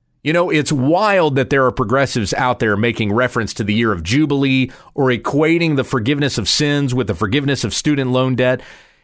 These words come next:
It's, eh, hey, it's right there in the Bible. "Forgive us our debts as we forgive our debtors," right? Ignoring the fact that in some translations that comes out, "Forgive us our trespasses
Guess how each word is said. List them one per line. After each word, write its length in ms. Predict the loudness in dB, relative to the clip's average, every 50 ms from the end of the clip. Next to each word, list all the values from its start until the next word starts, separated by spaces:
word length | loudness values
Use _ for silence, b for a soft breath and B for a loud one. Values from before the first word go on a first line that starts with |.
| B _
It's, 380 | -2 -2 -2 0 -2 -6 -8 -12 -14 _ -4
eh, 140 | -4 -2 -2
hey, 160 | 0 -2 0 0
it's 160 | 0 0 0
right 200 | 0 0 0 0
there 180 | 2 2 2
in 80 | 2 0
the 60 | 0
Bible. 340 | 0 2 2 2 0 0 -2
"Forgive 340 | -2 -2 0 0 0 0 0
us 100 | 0 0
our 120 | 0 0
debts 320 | 0 0 0 0 0 0 -2
as 120 | -2 0
we 120 | 0 0
forgive 280 | 0 0 0 0 0 2
our 140 | 2 0 2
debtors," 500 | 2 0 0 2 2 0 0 -2 -2 -2
right? 460 | -2 0 0 0 0 -2 -4 -6 -8 -10 _ _ _ _ _ _ _ _ -6
Ignoring 440 | -4 -2 0 2 2 2 2 0
the 80 | 0 -2
fact 400 | 0 0 0 0 0 -2 -4 -2
that 200 | 0 0 0 0
in 200 | -2 -2 -2 -2
some 260 | 0 0 0 0 0 0
translations 800 | 0 0 0 0 0 -2 0 0 0 0 0 -2 -2 -2 -2 -2
that 160 | -2 -2 -2
comes 220 | -2 -4 -2 0
out, 260 | 0 0 0 0 -2 b b b b b b
"Forgive 340 | _ -4 -2 0 0 0
us 160 | 0 -2 -2 -4
our 260 | -4 -2 -2 -2 -2
trespasses 1040 | -4 -4 -4 -2 -2 -2 -2 -2 -2 -2 0 -2 0 0 0 0 0 -2 -4 -6